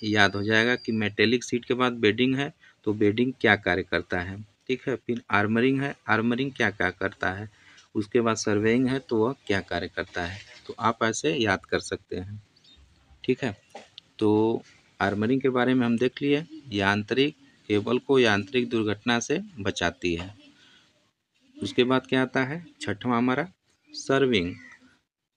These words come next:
ठीक है, serving, Serving का क्या कार्य होता है, Armoring के ऊपर की परत को serving कहते हैं। मतलब आर्मरिंग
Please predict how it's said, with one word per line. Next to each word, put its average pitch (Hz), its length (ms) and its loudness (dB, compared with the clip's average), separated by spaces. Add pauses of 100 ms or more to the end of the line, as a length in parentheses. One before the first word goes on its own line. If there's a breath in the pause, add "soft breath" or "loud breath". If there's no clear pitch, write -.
(180)
ठीक 151 180 -4
है, 110 120 -6
serving, 98 480 -2
Serving 107 480 0
का 131 80 -2
क्या 131 200 -2
कार्य 131 260 -2
होता 127 260 -4
है, 147 160 -8 (560)
Armoring 113 560 0
के 139 180 0 (140)
ऊपर 104 420 -2 (680)
की 151 160 2
परत 123 380 -6 (120)
को 143 160 0
serving 117 520 0
कहते 135 320 -2
हैं। 135 220 -2 (560 loud breath)
मतलब 117 360 0 (380)
आर्मरिंग 104 500 0